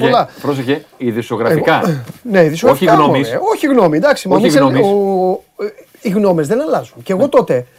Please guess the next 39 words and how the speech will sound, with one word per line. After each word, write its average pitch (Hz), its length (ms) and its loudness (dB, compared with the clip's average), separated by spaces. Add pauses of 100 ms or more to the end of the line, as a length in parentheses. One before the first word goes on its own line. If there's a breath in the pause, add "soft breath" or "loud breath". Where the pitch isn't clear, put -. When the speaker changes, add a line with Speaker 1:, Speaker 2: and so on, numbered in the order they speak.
(140 soft breath)
Speaker 1:
αν 196 180 -2
ψάξεις 196 340 -4
να 175 100 -2
δεις, 135 180 -6
και - 80 -6
εγώ 254 120 -2
τότε 269 220 -2
έγραφα 220 320 -2
ότι 170 100 -4
από 175 120 -4
τακτική 190 500 -6
δεν 359 160 -4
είναι 339 80 -4
Ολυμπιακός, 139 420 -4
δεν 247 160 -2
μπορούσε, 175 340 -4
Speaker 2:
Άλλο, - 140 2
Speaker 1:
δεν - 100 0
Speaker 2:
άλλο 147 140 2
θέλω 147 120 -2
να 123 60 -2
σου - 80 -12
πω. 82 180 -10 (140)
Speaker 1:
Ήταν 311 180 2
πολύ 311 160 4
επικοινωνιακός. 311 540 0
Speaker 2:
Είναι, 185 80 2
έχει 127 140 -4
πάρα 139 220 2
πολύ 120 160 -4
πλάκα 113 260 -2
το 101 80 -6
γεγονός 95 400 -8
ότι 107 140 -12
ήρθε 107 180 -6
ο 95 40 -4
Μίτσελ 98 260 -8
τώρα 87 360 -6
γιατί, 87 500 -10